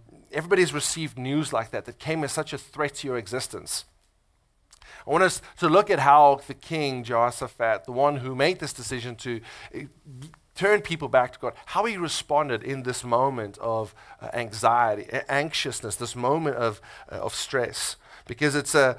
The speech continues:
it's a real pattern for us to follow, um, and also to encourage us in this minute where we are stepping into pursuit of God, Jesus to be the center of our lives and our thoughts and our agendas again.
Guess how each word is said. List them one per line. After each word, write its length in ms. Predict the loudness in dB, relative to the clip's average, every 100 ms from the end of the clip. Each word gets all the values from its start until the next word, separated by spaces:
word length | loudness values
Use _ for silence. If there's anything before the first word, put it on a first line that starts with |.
| -6 -12
it's 180 | -2
a 60 | 0
real 260 | 4 4 4
pattern 500 | 2 2 2 -2 -10
for 240 | -2 2
us 180 | 2 0
to 100 | -10
follow, 560 | -2 4 4 4 0 -10 -20 -16
um, 360 | -8 -8 -8 -10 -4
and 120 | 4
also 440 | 4 4 2 0 -2 -12 -6
to 100 | -6
encourage 560 | -4 0 2 2 2
us 260 | 0 0 -2
in 160 | -6
this 240 | -4 -6 -6
minute 380 | -4 -4 -4 -4
where 240 | -2 -2
we 320 | -4 -6 -4
are 240 | 0 2 0
stepping 480 | -4 -6 -6 -8
into 320 | -8 -10 -10 -12
pursuit 440 | -8 -6 -6 -6
of 160 | -10 -8
God, 320 | -6 -6 -8 _ -20 -20 -18
Jesus 500 | -8 -6 -4 -4 -4
to 100 | -6
be 140 | -6 -4
the 100 | -4
center 520 | 0 0 0 -2 -2
of 280 | 0 0 2
our 300 | 4 4 2
lives 440 | 4 6 6 2 0
and 80 |
our 140 | -2 -2
thoughts 560 | -2 2 2 2 -4
and 180 | -8 -6
our 380 | -2 0 0 -2
agendas 640 | -4 -2 -2 0 -2 -4
again. 440 | -8 -10 -10 -12